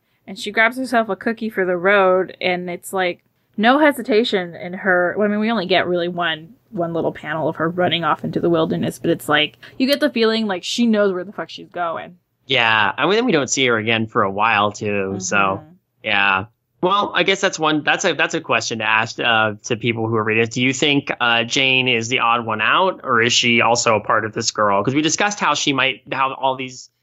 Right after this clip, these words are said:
Speaker 2: all the, I mean, I, like, I keep, I know it's like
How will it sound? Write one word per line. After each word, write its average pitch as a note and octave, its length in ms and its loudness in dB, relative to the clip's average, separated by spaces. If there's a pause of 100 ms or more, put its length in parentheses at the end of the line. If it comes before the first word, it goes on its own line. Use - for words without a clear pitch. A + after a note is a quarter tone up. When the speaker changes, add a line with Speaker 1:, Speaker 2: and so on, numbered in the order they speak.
(220)
Speaker 2:
all C#3+ 180 2
the, D3+ 220 0 (300)
I D#3 40 0
mean, F3+ 240 0
I, E3+ 60 0
like, G3 240 0
I G3 100 0
keep, A#3 220 -4
I F#3 80 0
know G#3+ 140 2
it's G#3 120 2
like F#3 220 -2